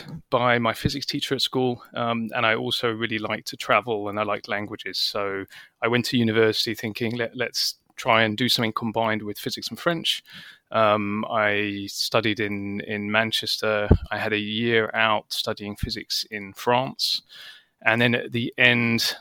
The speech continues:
um, I, I still, <laughs> still didn't really know exactly what I wanted to do,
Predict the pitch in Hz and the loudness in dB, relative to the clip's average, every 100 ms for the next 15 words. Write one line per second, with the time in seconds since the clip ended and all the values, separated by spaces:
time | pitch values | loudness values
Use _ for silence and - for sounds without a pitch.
0 | 233 113 110 107 101 104 104 - _ _ | -6 0 4 4 4 2 -4 -8 _ _
1 | _ 131 - 143 131 - 226 214 - - | _ -6 -2 0 2 2 2 2 0 -2
2 | - - - - - - - 190 170 160 | -2 -14 -12 -8 -8 -8 -2 2 6 8
3 | 156 156 156 147 147 139 139 143 139 135 | 8 10 8 8 6 6 6 6 6 2
4 | - 131 139 | -2 4 6